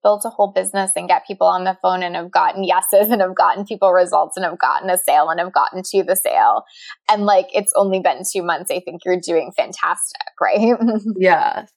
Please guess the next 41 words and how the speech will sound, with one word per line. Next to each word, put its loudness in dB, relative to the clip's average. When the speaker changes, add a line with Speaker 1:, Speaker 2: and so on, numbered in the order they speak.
Speaker 2:
thanks. 2
It's 0
definitely, 2
I 6
mean, 6
l-, -10
now 8
leading 4
up 4
to, 0
like, 6
the 2
pos-, 2
podcast 4
starting 2
to -6
be 2
aired, 8
it's -2
like, 2
"Oh -2
my 2
God, 2
I 4
just, -2
you 4
know, 6
wish 4
I 6
had 6
more 6
results 4
for 0
you 4
to 0
present 4
with 2
your 6
audience." 4
But 4
you're 0